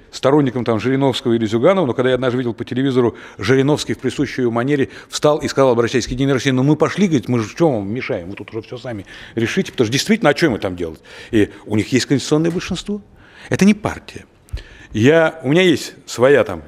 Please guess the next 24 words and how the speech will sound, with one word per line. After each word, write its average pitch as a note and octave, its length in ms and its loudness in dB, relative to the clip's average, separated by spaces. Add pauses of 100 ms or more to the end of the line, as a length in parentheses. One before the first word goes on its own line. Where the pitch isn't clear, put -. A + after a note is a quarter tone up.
(120)
теория E3 320 4
на C3 80 2
этот A2 100 -4
счёт, A#2+ 140 -4
я A2+ 80 -2
не A2+ 60 -2
буду A2+ 140 -6
сейчас F#2+ 180 -6
говорить C3 340 0 (360)
об A2 140 2
этом, G2+ 220 2
как A2 220 0
это G#2+ 160 -4
и A2+ 140 -8
что, - 400 0 (280)
но D3 180 4
точно E3 380 0
к - 80 -18
партии F#3 240 -2
это E3 100 -6
не E3 40 0
имеет C#3 120 -4
никакого D3 200 -2
отношения. C3+ 400 -6